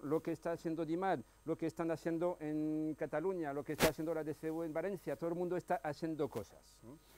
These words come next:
Y, eh, se está empezando a, em, a trabajar de forma conjunta, y eso es muy importante, ¿m? Es muy importante. Muy importante que los diseñadores de Madrid empiecen a trabajar con los de Valencia,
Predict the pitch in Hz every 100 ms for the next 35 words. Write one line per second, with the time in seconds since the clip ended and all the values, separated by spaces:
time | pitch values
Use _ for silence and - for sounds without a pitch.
0 | - - - - - - - - - -
1 | - 160 165 165 - 147 147 151 - 156
2 | - 220 214 185 170 185 180 180 185 156
3 | 160 170 180 151 147 143 143 - 139 147
4 | 151 156 175 175 147 151 - 151 143 156
5 | 165 127 - 123 - 151 123 110 - 147
6 | 151 135 131 151 175 123 92 107 92 87
7 | 78 69 - - - - - 107 131 -
8 | 113 139 156 139 101 90 80 - - -
9 | - - - - - - - - 117 175
10 | 185 180 175 170 147 165 - 123 131 139
11 | 156 160 160 160 165 170 175 - - 113
12 | 110 156 175 160 147 131 143 127 131 123
13 | 120 110 175 170 - 98